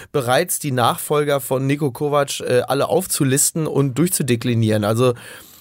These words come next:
selbst, äh, se-, selbst die Süddeutsche und alle, die gehen jetzt natürlich im Einzelnen die möglichen Nachfolger. Also es ist jetzt quasi für alle klar, äh, Kovac ist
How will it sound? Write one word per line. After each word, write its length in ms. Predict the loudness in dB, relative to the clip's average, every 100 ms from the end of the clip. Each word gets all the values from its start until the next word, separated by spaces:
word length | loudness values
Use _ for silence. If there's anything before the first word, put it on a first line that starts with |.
| -8
selbst, 400 | 2 2 2 -2
äh, 380 | -2 0 2 0 -2 -4
se-, 260 | -2 0 2
selbst 240 | 0 2
die 60 | 0
Süddeutsche 840 | 0 -2 -2 -2 -2 -2 0 0
und 140 | -2 -2
alle, 240 | 0 0
die 180 | -2 -2
gehen 220 | 0 0
jetzt 180 | 0 0
natürlich 300 | 0 -2 -2
im 80 | 0
Einzelnen 520 | 0 0 0 0 0
die 100 | 0
möglichen 420 | 0 -2 -4 -2
Nachfolger. 300 | 0 0 -2
Also 120 | -2
es 80 | -2
ist 200 | -2 0
jetzt 360 | 0 -2 -6 -4
quasi 420 | 0 0 0 -2
für 180 | -2 0
alle 240 | 0 -2
klar, 440 | -2 0 0 0 -4 -14 -20 -20 -8
äh, 140 | -2 -2
Kovac 680 | 0 -2 0 -2 -4 -6 -10 _ _
ist 460 | -4 -2 -2 -4 -8